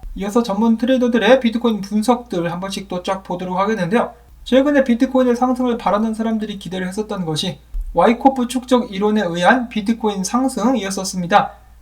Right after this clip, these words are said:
자, 그런데 렉트 캐피탈이라는 분석가, 그 전까지 이 마찬가지로 와이코프 이론에 대한 희망을 걸고 있었는데요. 최근에 비트코인이 삼만 삼천 달러대의 지지선을 무너뜨리면서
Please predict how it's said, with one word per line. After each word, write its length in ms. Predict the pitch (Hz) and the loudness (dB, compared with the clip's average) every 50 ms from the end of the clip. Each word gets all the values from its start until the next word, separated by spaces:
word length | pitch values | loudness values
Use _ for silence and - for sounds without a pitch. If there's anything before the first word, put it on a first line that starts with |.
| - - | -8 -2
자, 160 | - 208 208 | 0 2 4
그런데 240 | 233 254 247 240 208 | 6 6 6 6 6
렉트 320 | 202 240 220 - 285 277 | 4 4 4 4 0 2
캐피탈이라는 800 | - 269 269 269 269 262 262 - 240 233 226 226 220 220 233 226 | 4 2 2 4 2 0 0 2 0 0 2 2 0 2 0 0
분석가, 640 | - - 208 202 220 214 - - - 285 - - - - - - - - | 0 -2 -4 -4 -4 -4 -4 0 2 2 2 0 -6 -18 -20 -20 -20 -12
그 120 | - - 208 | -6 -4 0
전까지 840 | 208 220 220 220 214 - - 196 180 180 208 247 285 277 - - - - - _ _ - | 2 2 2 2 2 4 6 6 6 6 6 4 4 2 0 -6 -18 -20 -20 _ _ -12
이 100 | 190 185 | -4 2
마찬가지로 580 | - 170 - - 247 240 240 240 226 220 196 170 | 2 4 4 4 4 4 4 4 4 2 2 4
와이코프 440 | 165 185 220 - - 247 - - 220 | 4 4 4 4 0 -2 0 0 -2
이론에 260 | 208 208 208 196 185 | -2 -2 -4 -2 0
대한 160 | 190 175 175 | 0 0 0
희망을 360 | - 240 262 262 247 214 185 | 0 2 2 2 2 0 0
걸고 260 | - 170 175 202 196 | -2 -2 -2 -2 -4
있었는데요. 560 | 185 190 196 185 170 156 156 220 226 - - - - - _ - | -4 -4 -4 -4 -4 -2 0 0 0 -2 -2 -10 -20 -20 _ -10
최근에 360 | - - 262 269 285 269 240 226 | -4 0 2 4 4 4 4 2
비트코인이 680 | - 185 - 214 202 - 196 175 180 233 262 - - | 0 -6 -8 -8 -6 -4 -2 0 2 2 0 0 -2
삼만 420 | - - - 233 247 254 240 226 220 | -8 -4 -2 0 2 2 2 2 2
삼천 380 | 233 233 233 233 254 247 233 | 0 0 0 0 0 0 0
달러대의 720 | 233 220 214 214 202 196 196 190 175 190 240 247 233 - - | 2 0 0 0 -2 -4 -2 0 0 2 0 0 -2 -6 -8
지지선을 380 | - - 208 190 196 202 196 180 | -6 -6 -6 -4 -6 -6 -6 -6
무너뜨리면서 840 | 160 185 220 226 226 220 208 208 190 175 170 - 208 190 - - | -2 -2 -2 -2 -2 -2 -4 -2 -2 -2 0 0 0 0 -2 -4